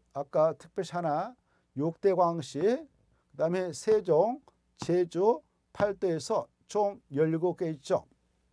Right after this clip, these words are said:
그다음에 이 서울특별시 내에는 기초자치단체인 구가 있습니다. 스물다섯 개 구가 있죠. 그 구는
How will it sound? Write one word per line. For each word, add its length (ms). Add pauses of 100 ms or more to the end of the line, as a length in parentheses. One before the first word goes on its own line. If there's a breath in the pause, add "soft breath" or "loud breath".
(1000 loud breath)
그다음에 480 (600 soft breath)
이 260 (120)
서울특별시 1000
내에는 580 (280)
기초자치단체인 1400 (480)
구가 720 (220)
있습니다. 580 (800)
스물다섯 580
개 80
구가 260
있죠. 420 (1000 soft breath)
그 200
구는 400